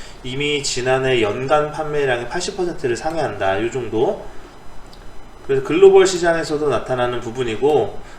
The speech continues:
미국에서도 굉장히 반응이 좋다는 겁니다. 시그니처 키친 스위트. 그래서 이런 부분들이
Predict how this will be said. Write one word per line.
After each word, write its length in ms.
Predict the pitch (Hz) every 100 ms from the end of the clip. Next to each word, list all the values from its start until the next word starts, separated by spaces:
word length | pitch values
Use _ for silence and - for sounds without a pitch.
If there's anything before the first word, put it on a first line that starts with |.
| -
미국에서도 560 | 143 185 208 196 185 180
굉장히 380 | 131 135 156 -
반응이 300 | - 127 -
좋다는 360 | 117 151 143
겁니다. 440 | 120 104 98 104 135
시그니처 520 | - 180 170 143 135
키친 300 | - - 180
스위트. 540 | - 123 - 127 110 - - - - - - - - - - - - - - - - - - - - - - - -
그래서 220 | 190 202
이런 260 | 165 208 240
부분들이 840 | - 453 415 403 415 381 131